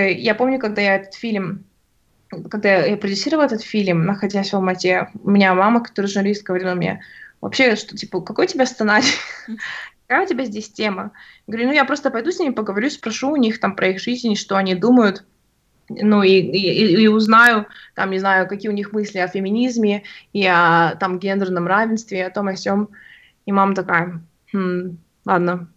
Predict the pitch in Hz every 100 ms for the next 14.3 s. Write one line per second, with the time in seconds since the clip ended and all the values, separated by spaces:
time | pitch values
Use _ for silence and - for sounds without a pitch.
0 | - 214 - 202 226 226 220 220 214 220
1 | 294 359 320 240 220 233 208 185 185 -
2 | 196 180 - - _ - - _ - 180
3 | 185 175 175 175 180 220 294 - 208 277
4 | 190 185 220 240 190 202 - 180 175 175
5 | 170 185 214 190 170 - - - _ 202
6 | 214 208 202 202 208 214 202 208 196 190
7 | 202 175 180 196 262 269 208 196 185 180
8 | 165 190 180 170 175 - - - _ -
9 | 170 170 160 160 175 165 156 - _ _
10 | - 190 180 180 165 165 185 180 190 175
11 | - - 180 180 180 175 - 180 175 175
12 | 185 180 175 - - 185 - - - -
13 | - 185 180 180 180 185 175 - 190 185
14 | 185 185 180